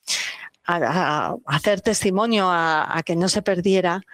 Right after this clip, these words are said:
a reforzar la memoria de, del Holocausto. Ella vivía en Marsella y desde aquí, pues, enviamos, eh, todo nuestro cariño a sus familiares, amigos, a todos los judíos franceses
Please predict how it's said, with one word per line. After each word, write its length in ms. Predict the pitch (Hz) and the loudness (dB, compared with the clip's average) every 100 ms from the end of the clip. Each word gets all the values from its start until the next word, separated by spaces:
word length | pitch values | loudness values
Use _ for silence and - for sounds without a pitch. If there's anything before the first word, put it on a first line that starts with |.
| - - | -12 -4
a 80 | 185 | -2
reforzar 560 | 175 165 170 226 226 | -2 -2 0 0 0
la 100 | 165 | 0
memoria 520 | 165 160 175 170 151 | 0 0 2 2 2
de, 340 | 147 143 143 - | 2 0 0 -2
del 240 | 196 185 | 0 2
Holocausto. 760 | 165 156 156 156 160 - 170 175 - - - - | 2 0 0 -2 -2 -2 -4 -6 -6 -4 -2 -2
Ella 320 | - 196 202 190 | 0 0 2 2
vivía 580 | 190 190 185 175 160 - | 2 4 2 2 0 -2
en 180 | 175 170 | -2 0
Marsella 800 | 156 156 - 220 233 254 254 208 | 0 0 0 2 2 2 2 2
y 80 | |
desde 280 | 165 160 160 | 2 0 0
aquí, 460 | 156 - 190 190 190 - - - | -4 0 2 2 -2 -12 -14 -4
pues, 180 | 170 | -2
enviamos, 680 | 170 170 170 175 175 170 - - - - | 0 0 0 0 0 -2 -4 -8 -12 -6
eh, 180 | 175 165 | -2 -2
todo 260 | - 190 190 | 0 2 2
nuestro 380 | 175 - 175 160 | 0 0 -4 -2
cariño 720 | 156 175 190 190 190 185 - | 0 0 2 2 0 -2 -4
a 300 | 165 156 151 | -4 -2 0
sus 240 | - 208 - | -2 -2 -2
familiares, 800 | 160 170 180 160 165 160 156 | -2 0 2 2 2 0 0
amigos, 680 | - 165 185 175 170 170 165 | -2 0 0 2 2 0 -2
a 80 | 143 | -2
todos 240 | 170 156 | -2 0
los 160 | 156 - | 0 -2
judíos 380 | 156 151 151 - | 0 0 0 -2
franceses 800 | 135 135 143 135 151 147 143 | -4 -2 -2 0 0 0 -2